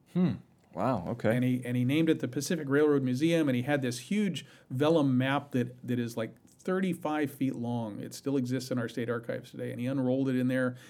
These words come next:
Speaker 2: His wife, Anna, had her watercolors and pressed plant, uh, species and pressed flowers.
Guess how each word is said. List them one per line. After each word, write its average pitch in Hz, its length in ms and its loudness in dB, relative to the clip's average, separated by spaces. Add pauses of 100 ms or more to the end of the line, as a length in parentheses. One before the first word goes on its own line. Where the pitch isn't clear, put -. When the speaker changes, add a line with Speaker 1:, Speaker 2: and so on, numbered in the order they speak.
(200)
Speaker 2:
His 131 180 4
wife, 139 300 4
Anna, 143 280 2
had 135 160 2
her 117 100 2
watercolors 135 800 2
and 113 300 -4
pressed - 400 -2
plant, 131 320 -2 (560)
uh, 113 260 -6 (160)
species 131 520 0
and 107 180 -8 (300)
pressed 143 260 -4
flowers. 123 380 0